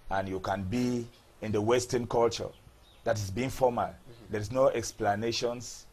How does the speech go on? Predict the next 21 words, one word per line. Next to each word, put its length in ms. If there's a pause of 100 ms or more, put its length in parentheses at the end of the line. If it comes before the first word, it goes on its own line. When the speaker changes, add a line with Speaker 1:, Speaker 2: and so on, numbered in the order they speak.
(400)
Speaker 1:
more 280
than 160
being 180
formal. 420 (960)
Speaker 2:
Okay. 220 (880)
Speaker 1:
That 140
a 40
Speaker 2:
So 60
Speaker 1:
parliamentarian 580
should 140
be 80
formal. 400
I 120
knew 140
I 80
was 220
formal, 400 (240)
and 120
that 160
is 160
why 380